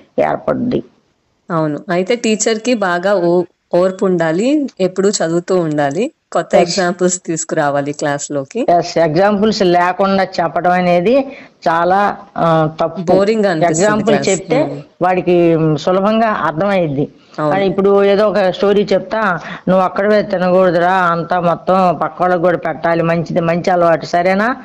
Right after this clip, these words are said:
Speaker 1: అంటే
Speaker 2: మ్మ్.
Speaker 1: కుదరదు. ఆ, ఇప్పుడు నువ్వు, నువ్వు లంచ్ తెచ్చుకోలేదు, మీ ప్రక్క పిల్లవాడు నీకు లంచ్ ఇచ్చాడు, అలాగే వాడు తెచ్చుకున్నప్పుడు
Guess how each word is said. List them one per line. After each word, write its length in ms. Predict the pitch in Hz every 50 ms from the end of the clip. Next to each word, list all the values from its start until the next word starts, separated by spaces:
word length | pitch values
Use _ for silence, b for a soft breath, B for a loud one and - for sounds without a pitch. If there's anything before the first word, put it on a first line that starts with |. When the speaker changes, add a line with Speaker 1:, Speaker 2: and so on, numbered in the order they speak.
| B B B B B 170
Speaker 1:
అంటే 240 | 180 175 185 185
Speaker 2:
మ్మ్. 100 | 175 170
Speaker 1:
కుదరదు. 440 | 175 165 151 170 156 139 147 143 - - b b b b b b -
ఆ, 260 | 170 180 180 180 180
ఇప్పుడు 360 | 175 175 165 170 151 175 170 180
నువ్వు, 520 | 180 180 175 156 175 185 196 196 196 190
నువ్వు 160 | 190 196 196
లంచ్ 320 | 185 185 185 185 180 190 185
తెచ్చుకోలేదు, 680 | 208 196 165 - - - 185 170 175 175 165 175 180
మీ 160 | - 170 185
ప్రక్క 320 | 180 175 175 175 170 - 190
పిల్లవాడు 480 | 180 196 185 185 185 185 180 185 190
నీకు 380 | 220 220 196 185 180 165 - -
లంచ్ 440 | 175 165 156 165 170 175 175 - 180
ఇచ్చాడు, 380 | 151 - - 165 151 147 156 151 B B B B -
అలాగే 240 | 190 208 220 220
వాడు 340 | 220 190 175 180 190 202 202
తెచ్చుకున్నప్పుడు 840 | 202 214 208 208 214 208 240 233 233 233 220 - 233 220 285 349 359